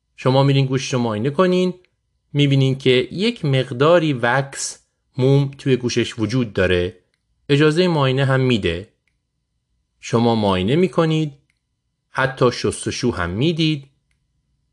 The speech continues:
برای اینکه وکس‌ها رو تخلیه کنید. بعد نگاه می‌کنید به تی ام. در این مریض خاص که یک مریض واقعیه، پزشک میگه که من دیدم انگار تی امش نرمال نیست.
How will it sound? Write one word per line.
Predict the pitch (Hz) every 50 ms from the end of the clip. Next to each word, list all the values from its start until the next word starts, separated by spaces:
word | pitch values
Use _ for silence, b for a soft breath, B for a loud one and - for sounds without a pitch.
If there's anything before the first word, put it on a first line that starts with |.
| _ _
برای | - 107 107 113 117
اینکه | 117 113 113 113 - 117
وکس‌ها | 104 101 87 87 - - - 123
رو | 123 120
تخلیه | 120 104 87 - - 101 90 92
کنید. | - - 80 78 80 73 - _ _ _ _ _ _ _ _ _ _ _ _ _ _ _ _ _ _ -
بعد | 139 123 131 139 165 196 202 - - -
نگاه | 135 127 123 117 110 120 135 165 160 151
می‌کنید | 147 139 139 139 131 123 120 117 113
به | 110 104
تی | 95 - - - - 110 107
ام. | 90 76 73 - - _ _ _ _ -
در | 127 117 123
این | 143 143
مریض | 123 110 104 104 98 110
خاص | - - 147 175 180 180
که | - 120
یک | 107 104
مریض | 104 101 98 98 98 110
واقعیه، | 95 101 101 98 101 104 104 104 117 135 156 175 180 175 - _ _ _ _ _ _ _ _ _ _ -
پزشک | - 131 135 165 175 - - 143
میگه | 131 131 143
که | 139 - 156 156 151 147 - - _ _ _ _ _ _ _ _ _ -
من | 160 180 196 196
دیدم | 190 196 196 196 190 - -
انگار | - 135 127 131 131 165 180 185 185 -
تی | - - - 123 123
امش | 151 160 160 156 139 - - - 135
نرمال | 135 123 113 117 120 120 123 123 123 127 139 156 170 165
نیست. | 156 139 127 127 123 98 - - - - - - - _